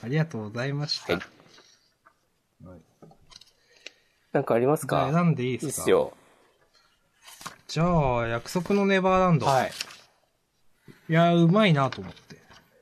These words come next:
Speaker 2: うん。
Speaker 1: その、いや、レイが、
Speaker 2: うん。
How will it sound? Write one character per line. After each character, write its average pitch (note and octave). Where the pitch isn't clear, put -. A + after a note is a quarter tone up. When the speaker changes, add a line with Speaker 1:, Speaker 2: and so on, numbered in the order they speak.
Speaker 2:
う F#2
ん。 F2+
Speaker 1:
そ -
の、 A#2+
い E3+
や、 D3+
レ A3
イ D#3+
が、 B2
Speaker 2:
う -
ん。 -